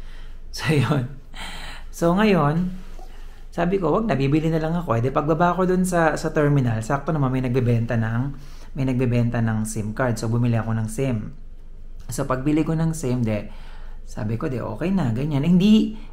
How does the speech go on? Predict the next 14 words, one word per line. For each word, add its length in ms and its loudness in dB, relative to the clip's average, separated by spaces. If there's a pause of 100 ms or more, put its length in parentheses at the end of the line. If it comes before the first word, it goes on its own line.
(120)
hindi 160 10
nagko-connect. 880 4 (400)
Hindi 160 2
talaga. 320 2
So, 240 2
sinisip 560 -2
ko, 160 4
baka 160 4
sa 320 -2
phone 320 6
ko 80 6
na 160 8
may 160 6
problema. 800 4